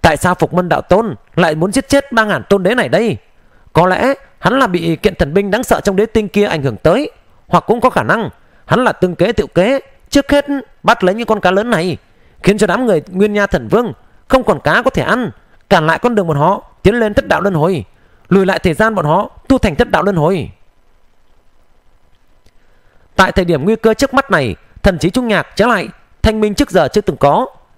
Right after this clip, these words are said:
Trong lúc điện quang hỏa thạch đã nghĩ thông suốt một loại, một loạt những bí ẩn thượng cổ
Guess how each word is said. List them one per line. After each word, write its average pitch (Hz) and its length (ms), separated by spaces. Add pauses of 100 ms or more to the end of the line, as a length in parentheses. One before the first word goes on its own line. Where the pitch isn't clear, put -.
(160)
Trong 220 200
lúc 269 180
điện 196 160
quang 214 180
hỏa 165 120
thạch 156 220 (360)
đã 208 120
nghĩ 214 180
thông 214 180
suốt - 240
một 170 160
loại, 165 240 (680)
một 185 200
loạt 175 200 (100)
những 233 140
bí 269 80
ẩn 170 180
thượng 190 180
cổ 123 360